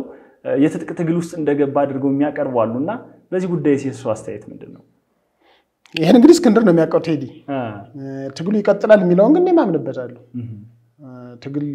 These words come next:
Speaker 2: ብዙ አይነት ትግል ነው ያለው።
Speaker 1: እህ።
Speaker 2: በሰላማዊ ትግል ውስጥ፣ እ፣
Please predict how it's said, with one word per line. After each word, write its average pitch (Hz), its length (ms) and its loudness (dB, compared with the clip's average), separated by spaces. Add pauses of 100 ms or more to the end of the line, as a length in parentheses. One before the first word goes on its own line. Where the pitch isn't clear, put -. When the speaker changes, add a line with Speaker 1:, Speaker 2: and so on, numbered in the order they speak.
(100)
Speaker 2:
ብዙ 135 180 -4
አይነት 165 220 0
ትግል 143 240 -10
ነው 175 120 -4
ያለው። 202 240 -10 (180)
Speaker 1:
እህ። 117 140 -10 (240)
Speaker 2:
በሰላማዊ 143 600 -6
ትግል 147 260 -10
ውስጥ፣ - 300 -12
እ፣ 127 120 -14